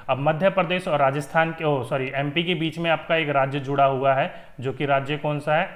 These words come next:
रा-, सबसे बड़ा रेगिस्तान, जो कि थार मरुस्थल है भारत का, वो आपका यहीं पर ही पड़ता है। तो ये है आपका राजस्थान, ओके, जिसकी राजधानी क्या है? तो यहाँ पर पड़ती है इसकी राजधानी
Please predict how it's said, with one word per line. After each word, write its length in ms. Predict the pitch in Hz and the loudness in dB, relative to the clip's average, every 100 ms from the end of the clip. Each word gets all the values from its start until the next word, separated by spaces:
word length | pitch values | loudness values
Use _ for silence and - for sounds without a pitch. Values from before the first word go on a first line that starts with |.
| - - - 135 | -16 -20 -14 -6
रा-, 220 | 127 123 | -2 -2
सबसे 480 | 123 139 - 160 175 - - - | -2 -4 -4 -6 -6 -12 -16 -12
बड़ा 360 | 117 151 160 160 | 0 4 6 4
रेगिस्तान, 580 | 147 139 135 139 127 120 | 2 -4 -6 -4 -4 -4
जो 120 | 123 | -6
कि 100 | 131 131 | -8 -4
थार 220 | 139 143 | 0 0
मरुस्थल 460 | 147 143 143 147 139 | 0 -2 -2 -2 -2
है 60 | |
भारत 340 | 131 127 127 - | 0 0 -2 -2
का, 220 | 143 - - - | -4 -4 -8 -10
वो 180 | 127 151 | 2 6
आपका 360 | 143 - 170 165 | 6 4 2 0
यहीं 360 | 135 131 131 | 0 -4 -4
पर 120 | 127 131 | -2 -4
ही 80 | 127 | -2
पड़ता 360 | 123 120 127 | -4 -2 -4
है। 240 | 120 117 117 - - | -2 -4 -6 -14 -8
तो 80 | 127 | -6
ये 240 | 123 151 | -2 -2
है 140 | 151 147 | 0 0
आपका 460 | 139 - 151 190 - - - - - - - - _ - _ - - - - _ _ _ _ - - - - - _ - - - - _ - - - - - - - - - - - - - - - - | 0 -2 -2 -4 -4 -16 -20 -20 -20 -20 -20 -20 _ -20 _ -20 -20 -20 -20 _ _ _ _ -20 -20 -20 -20 -20 _ -20 -20 -20 -20 _ -20 -20 -20 -20 -20 -20 -20 -18 -16 -16 -16 -16 -16 -16 -14 -4
राजस्थान, 1000 | 131 139 135 156 - - - 123 113 113 - | 4 4 4 -2 -4 -8 -2 -2 -2 -6 -6
ओके, 200 | 135 180 202 - - | -4 -4 -6 -14 -12
जिसकी 280 | 127 127 147 | -10 -4 0
राजधानी 500 | 135 139 139 147 160 | 4 4 2 -2 -2
क्या 180 | 151 156 | -2 -2
है? 180 | 170 190 | -2 -4
तो 140 | 143 | -6
यहाँ 240 | 135 127 135 | -6 -2 -2
पर 160 | 151 | 0
पड़ती 320 | 147 139 131 143 | 0 -2 -2 -4
है 60 | |
इसकी 240 | 139 - 139 | -6 -4 0
राजधानी 580 | 131 127 127 131 156 | 0 0 -2 -4 -4